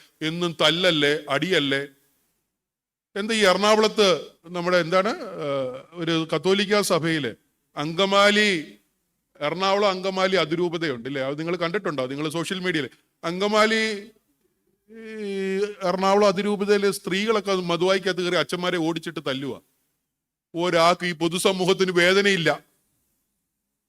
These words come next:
പൊതുസമൂഹത്തിന് വേദനയില്ലെന്ന്.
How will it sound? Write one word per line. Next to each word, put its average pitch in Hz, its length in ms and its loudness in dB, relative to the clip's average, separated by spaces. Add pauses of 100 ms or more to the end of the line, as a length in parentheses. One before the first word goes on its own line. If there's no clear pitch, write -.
(1040)
പൊതുസമൂഹത്തിന് 247 640 6
വേദനയില്ലെന്ന്. 247 760 8